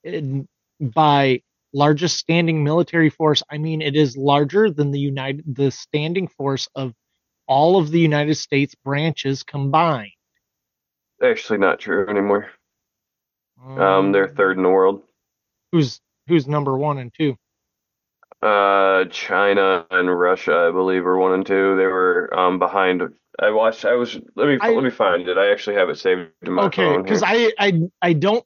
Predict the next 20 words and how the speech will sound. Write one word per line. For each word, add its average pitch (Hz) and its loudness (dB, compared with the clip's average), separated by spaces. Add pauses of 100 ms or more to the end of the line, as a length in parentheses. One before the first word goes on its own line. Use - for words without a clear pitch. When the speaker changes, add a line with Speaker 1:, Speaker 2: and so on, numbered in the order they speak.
(120)
Speaker 1:
think 208 0
that's 185 -2
their 165 0
standing 190 -4 (160)
force. - -18
Although, 190 0 (680)
with 156 0
Russia 190 0
being 165 0 (140)
technically 160 -2
in 147 -10
a 135 -16
conflict 170 -2
right 170 0
now, 165 0
they've 139 -2
probably 135 -6
increased 156 -2
their 165 2
standing, 156 -2